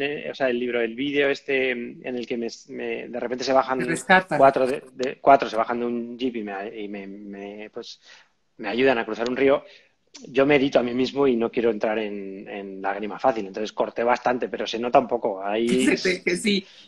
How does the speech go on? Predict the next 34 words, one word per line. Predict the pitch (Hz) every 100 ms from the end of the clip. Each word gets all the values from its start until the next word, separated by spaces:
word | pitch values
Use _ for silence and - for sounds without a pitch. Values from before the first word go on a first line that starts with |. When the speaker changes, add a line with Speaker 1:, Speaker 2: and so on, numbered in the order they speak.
| _ _
Speaker 2:
que | 160
Speaker 1:
Sí, | 147 110
Speaker 2:
sí. | 98
Speaker 1:
no, | 107
ahí, | 117 143
ahí | 139 160
lloré, | 185 139 110 - _
pero | 120 101
pasa | 113 123
que |
no | 120
me | 131
puse | 110 131 120
llorando | 110 151 131
porque, | 104 101 104 98 _ - _ _
porque | - - -
soy | -
motero | 117 123 131 127 120
duro, | 135 139 101 92
¿no? | 110 123
Entonces | 113 107 107
no | 113
puedo | 107 123 120
dar | 117
esa | 95
imagen. | 98 131 -
<laughs> | 98 139 170 - - 180 - 208 - 202 - - - - 190 - -
Pero | - 131
sí, | 160
ahí | 160
me |
emocioné, | 175 - 147
no, | 139 135
lo, | 127